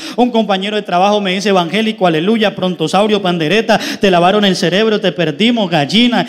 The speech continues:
y cantidad de cosas le dicen. Ese es un obstáculo. Ahora, si la persona está en el propósito, ¿cuántos están en el propósito? Levante la mano. Si la persona está en el propósito, la Biblia me dice que ese obstáculo sea un compañero de trabajo, alguien que le moleste.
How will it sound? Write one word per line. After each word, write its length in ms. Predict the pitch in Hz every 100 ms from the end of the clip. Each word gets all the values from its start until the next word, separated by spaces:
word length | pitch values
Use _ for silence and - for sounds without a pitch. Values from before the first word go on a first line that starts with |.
| -
y 120 | 180
cantidad 480 | - 175 175 175 190
de 100 | 220
cosas 240 | 214 214
le 100 | 202
dicen. 320 | 165 208 180 160 -
Ese 600 | - 233 285 349 294 - -
es 160 | -
un 100 | 196
obstáculo. 680 | 190 - 240 247 196 123 _ _ _ _ _ _ _ _ _ - -
Ahora, 300 | 185 233 220
si 100 | 175
la 140 | 214 202
persona 340 | 190 233 277
está 220 | 254 262
en 60 | 262
el 100 | 247
propósito, 540 | 220 190 196 240 202
¿cuántos 240 | 190 208 196
están 100 | 208
en 80 |
el 100 | 202
propósito? 400 | 165 160 170 143
Levante 280 | 147 160 180
la 100 | 175
mano. 180 | 147 127 - - - -
Si 100 | 214
la 100 | 190
persona 320 | 190 208 269
está 200 | - 262
en 80 | 269
el 100 | 247
propósito, 580 | 214 202 208 254 269 262 -
la 120 | 196 208
Biblia 200 | 233 262
me 140 | 220
dice 240 | 226 - 165
que 200 | 214 247
ese 200 | 262 269
obstáculo 580 | 269 196 190 233 240 240 -
sea 240 | - 208
un 100 | 226
compañero 680 | 220 214 202 185 196 240 220
de 100 | 180
trabajo, 420 | 175 165 190 196
alguien 320 | 175 220 247 233
que 80 |
le 120 | 196 175
moleste. 420 | 175 208 -